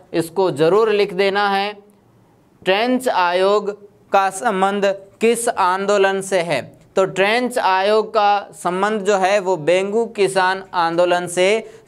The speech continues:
संबंधित है। ट्रेंच आयोग का क्या कार्य था?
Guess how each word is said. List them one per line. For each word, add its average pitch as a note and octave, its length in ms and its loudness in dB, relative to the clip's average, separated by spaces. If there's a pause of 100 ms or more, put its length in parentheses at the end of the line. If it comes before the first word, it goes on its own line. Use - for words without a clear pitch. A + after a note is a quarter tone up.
संबंधित F#3 540 0
है। D#3 380 -4 (240)
ट्रेंच A3+ 380 0
आयोग G#3 480 2
का G#3+ 120 4
क्या G#3 240 0
कार्य G3 400 0
था? G#3+ 460 -2